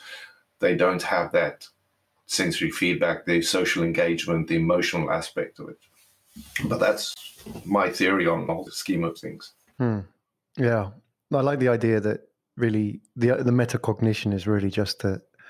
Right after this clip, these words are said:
Speaker 2: a function of complexity, more powerful computational lines of code, effectively, more
Speaker 1: Mm.
Speaker 2: ability to think, not really even thinking,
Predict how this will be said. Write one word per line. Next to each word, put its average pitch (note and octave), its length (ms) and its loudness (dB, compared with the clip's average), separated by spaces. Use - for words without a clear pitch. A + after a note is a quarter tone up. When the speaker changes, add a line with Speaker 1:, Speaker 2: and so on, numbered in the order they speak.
Speaker 2:
a G#2+ 60 -2
function G#2+ 400 0
of - 120 -2
complexity, G#2 760 -2
more G#2+ 200 4
powerful G2+ 760 0
computational G#2 720 0
lines G#2+ 480 2
of F2+ 120 -6
code, G#2+ 340 0
effectively, G2 760 -4
more A#2 340 2
Speaker 1:
Mm. G2 300 0
Speaker 2:
ability C3 560 2
to A2+ 240 0
think, - 760 -2
not D#3 400 4
really G#2+ 220 2
even G2 180 -6
thinking, A2+ 540 -2